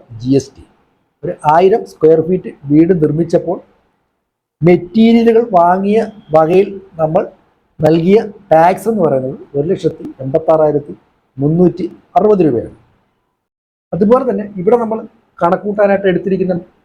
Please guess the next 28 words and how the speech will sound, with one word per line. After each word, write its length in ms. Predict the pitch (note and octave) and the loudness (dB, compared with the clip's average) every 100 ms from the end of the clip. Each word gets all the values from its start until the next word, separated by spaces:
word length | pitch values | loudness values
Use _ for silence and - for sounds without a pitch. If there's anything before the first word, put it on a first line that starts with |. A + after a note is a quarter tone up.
| _ - | _ -2
പ്രോഡക്റ്റുകൾ 500 | F3 F#3 F#3+ G3 F#3 F3+ | 2 2 0 -2 -4 0
പലതും, 280 | D3+ C#3 A#2 - | -2 -2 -8 -14
ഇപ്പോൾ 180 | - D#3+ D#3+ | -8 -8 -4
ഇലക്ട്രിക്കൽ 420 | D3+ D#3+ E3+ E3 F3 - | -2 -2 -2 -2 -4 -4
പ്ലംബിംഗ് 420 | - E3 D#3+ E3+ - D3+ | -2 -2 -2 -10 -6 -4
ഐറ്റംസ്, 320 | D3 C3 - _ _ _ _ _ | -4 -6 -10 _ _ _ _ _
ഏഹ്, 180 | C#3+ C#3+ D#3 | -4 0 2
ഫാന്, 380 | D#3+ D#3 D3+ C#3 - _ _ _ - | 2 0 -4 -12 -16 _ _ _ -16
അല്ലെങ്കിൽ 260 | D#3 D3 D3+ - | -10 -4 -2 2
ക്ലോസറ്റ്, 480 | D#3+ E3+ - - - _ _ | 2 2 -4 -10 -14 _ _
ഇതൊക്കെ 260 | - G3+ G#3+ | -16 -4 0
ഒരു 100 | G#3 G#3+ - - | 0 -4 -14 -6
മീഡിയം 320 | G#3 A3+ B3+ G3+ | -2 2 2 2
റേഞ്ചിലുള്ളത് 520 | F#3 F#3+ G3+ F3+ F3+ F#3+ - _ _ _ _ _ _ _ _ - | 0 0 0 0 -2 -4 -10 _ _ _ _ _ _ _ _ -4
ഇതിൻ്റെ 140 | F3+ A#3+ | -2 0
കണക്കിൽ 280 | F3 D#3+ E3 - - _ _ - | -2 -2 -6 -8 -14 _ _ -8
അതിൻ്റെ 260 | F#3 A#3+ C#4 | -4 2 2
വിലയുടെ 260 | G#3 G#3 G3+ | 2 2 2
അടിസ്ഥാനത്തിലുള്ള 480 | E3 G3 F#3+ F3 A#3+ | 0 0 0 -2 -4
ജി 80 | A3 G#3 | -2 -2
എസ് 100 | - | 0
ടി 60 | |
ആണ് 80 | F#3+ F3+ | -2 -2
കണക്ക് 180 | D#3 C#3 | -6 -8
കൂട്ടിയിരിക്കുന്നത്. 340 | A#2+ G#2+ - _ _ | -14 -16 -20 _ _
അപ്പോൾ 160 | D3+ | -6
നമ്മൾ 140 | D3 D#3 | -2 -2
സ്വാഭാവികമായും 720 | D3+ D3+ C#3+ F3+ F3+ E3 D#3 | 0 0 0 -2 -2 -4 -8